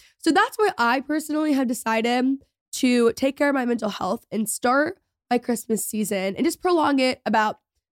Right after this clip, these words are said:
at least double, okay? So that's why I personally choose to be a November first Christmas girly, and apparently this past year, like, Oc-, October, like, twenty-first. So anyways, I don't feel bad about it.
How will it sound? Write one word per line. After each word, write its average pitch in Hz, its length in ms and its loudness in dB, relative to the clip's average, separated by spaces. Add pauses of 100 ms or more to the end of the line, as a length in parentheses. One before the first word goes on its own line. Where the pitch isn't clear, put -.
(120)
at 262 140 2
least 247 260 2
double, 208 460 -2
okay? 247 300 2
So 269 120 -4
that's 320 280 0
why 311 200 0
I 226 200 -2
personally 247 680 0 (280)
choose 240 360 0
to 233 100 -2
be 233 280 2
a - 80 -2
November 214 320 0
first - 500 -6 (560)
Christmas 220 320 0
girly, 226 400 2
and 214 340 0
apparently 285 360 0
this 247 280 -2
past 220 260 -2
year, 220 100 -6
like, 226 120 -8
Oc-, 240 140 -8 (140)
October, - 400 -6
like, - 140 -8
twenty-first. - 760 -14
So - 180 -8 (180)
anyways, 262 340 4
I 254 100 2
don't 330 260 0
feel 294 120 2
bad 233 180 0
about 226 220 2
it. - 220 4